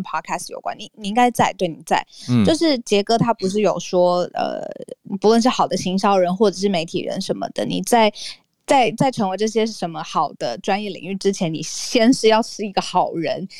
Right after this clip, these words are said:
Speaker 1: 也就是说，
Speaker 2: 对。
Speaker 1: 你想到这件事情不应该操作成流量是你的首要的考量，而是说，那这件事情是不是有帮助的，真的是可以帮助大家安心的。
Speaker 2: 嗯。
Speaker 1: 那我觉得这个观念在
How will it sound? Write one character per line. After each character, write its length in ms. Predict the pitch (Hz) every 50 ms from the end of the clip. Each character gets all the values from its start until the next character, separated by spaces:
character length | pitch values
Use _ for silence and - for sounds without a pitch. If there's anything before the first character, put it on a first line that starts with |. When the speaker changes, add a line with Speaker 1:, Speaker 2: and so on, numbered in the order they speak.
| - - -
Speaker 1:
也 80 | -
就 80 | - 117
是 80 | 113 113
说， 100 | 110 104
Speaker 2:
对。 40 | -
Speaker 1:
你 60 | 254
想 280 | - - - 175 160 170
到 160 | 202 226 233
这 80 | 226
件 220 | 226 220 233 220 226
事 160 | 226 240 226
情 320 | 220 214 196 170 170 180
不 160 | 190 - 226 240
应 100 | 233 233
该 200 | 240 220 233 240
操 360 | - - - 226 214 220 233 240
作 360 | - - 254 202 175 156 - _ _ _ _ _
成 280 | - - - 196 185 202
流 260 | 196 196 185 170 196
量 220 | 220 262 240 202 208
是 100 | - -
你 100 | 202 180
的 140 | 156 - 143
首 260 | - - - 151 -
要 160 | 147 202 202 185
的 80 | 160
考 160 | - - - -
量， 140 | - - -
而 80 | -
是 60 | 214
说， 100 | 226 226
那 120 | 226 233 233
这 100 | 226 214
件 140 | 214 208 208
事 160 | - 208 196
情 280 | - - 143 - 170 190 -
是 140 | - - -
不 60 | 190
是 140 | 196 - 202
有 120 | 180 139 -
帮 240 | - 165 156 160 180
助 180 | - - 170 151
的， 100 | 101 -
真 160 | - 190 185
的 80 | 185 175
是 160 | 180 - 180
可 140 | - 185 139
以 40 |
帮 180 | - 143 151 170
助 80 | 170 165
大 120 | 156 131
家 120 | 143 131
安 260 | - - 139 143 - 202
心 260 | - - - - - - - -
的。 80 | - 214
Speaker 2:
嗯。 300 | 107 - - 185 85 - - -
Speaker 1:
那 100 | - 196
我 100 | 180 165
觉 140 | 160 - 160
得 160 | 156 160 156
这 160 | 165 - 208 196
个 180 | - 151 113 - _ -
观 200 | - 190 180 175 175
念 180 | 190 185 160 139
在 320 | - 208 190 175 170 160